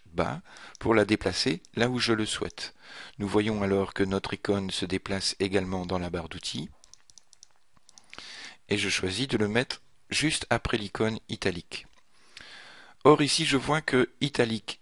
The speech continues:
et couleur de la police sont dans le même groupe, c'est-à-dire qu'il n'y a pas de séparateur entre les deux. Je vais donc personnellement placer ce séparateur. Je vais donc cliquer sur italique pour placer le séparateur juste en dessous, puis je clique cette fois sur Modifier,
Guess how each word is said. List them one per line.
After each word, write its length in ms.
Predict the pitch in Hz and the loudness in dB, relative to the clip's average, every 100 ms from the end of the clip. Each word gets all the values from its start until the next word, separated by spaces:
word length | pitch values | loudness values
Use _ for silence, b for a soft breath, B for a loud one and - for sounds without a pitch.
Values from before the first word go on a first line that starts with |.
| - | 2
et 340 | 104 98 - - | 4 4 2 -4
couleur 420 | - 123 113 98 | 0 4 4 4
de 80 | 98 | 2
la 140 | 95 | 4
police 400 | 107 120 151 - | 0 0 -2 -2
sont 220 | - - 117 | -2 0 2
dans 140 | 113 | 2
le 140 | 110 | 2
même 240 | 110 123 113 | 2 2 0
groupe, 280 | - 95 - | -4 -4 -2
c'est-à-dire 380 | - 95 101 | -2 0 -2
qu'il 140 | - 95 | -2 -2
n'y 100 | 98 | 0
a 60 | |
pas 120 | - 120 | 2 0
de 120 | 101 | 2
séparateur 680 | - 104 113 104 - 113 104 | 0 2 0 0 0 0 0
entre 220 | 98 101 | -2 0
les 140 | 104 | 0
deux. 160 | 90 82 B B B B | -4 -10 B B B B
Je 120 | - | 2
vais 120 | 98 | 4
donc 260 | 90 131 - | 2 0 -2
personnellement 580 | - 107 95 92 87 127 | -2 0 0 -2 -2 -2
placer 340 | - 113 - | 0 0 0
ce 160 | - 110 | -2 -2
séparateur. 720 | - 113 98 95 - 82 - - - _ _ B B B B B | -2 0 0 -2 -4 -6 -8 -16 -20 _ _ B B B B B
Je 140 | - 131 | 0 4
vais 120 | 139 | 4
donc 180 | 139 131 | 2 -2
cliquer 260 | 135 135 | -2 -2
sur 220 | 123 - | -2 -2
italique 500 | 117 - 107 110 - - | -2 -2 -4 -4 -8 -12
pour 140 | - - | -12 -4
placer 320 | 95 - 92 | -2 -2 0
le 80 | 92 | 0
séparateur 720 | - - 90 90 98 92 90 - | 0 -2 -2 -2 -2 -2 -2 -2
juste 400 | - 139 - 113 | -2 -2 -2 -4
en 80 | |
dessous, 420 | 95 87 - 123 - b b - - - - - - | -4 -6 -4 -4 -6 b b -20 -20 -20 -20 -20 -8
puis 140 | - 131 | 0 2
je 120 | 135 | 2
clique 260 | - 120 | 2 -4
cette 220 | - 107 - | 0 0 0
fois 220 | - 98 | -2 0
sur 360 | - 101 90 | 0 -2 -2
Modifier, 760 | 76 104 117 110 - 85 95 | -2 0 0 0 -2 -2 -4